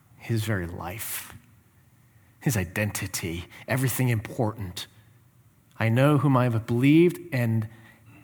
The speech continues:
that he is able, I'm convinced that he is able to guard what I have entrusted to him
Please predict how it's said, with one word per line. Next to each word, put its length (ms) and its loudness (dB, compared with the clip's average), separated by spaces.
that 200 4
he 100 6
is 120 4
able, 580 4
I'm 80 0
convinced 440 4
that 60 2
he 60 4
is 140 2
able 180 6
to 160 -2
guard 600 4
what 100 0
I 60 2
have 120 0
entrusted 500 -4
to 100 -8
him 380 -8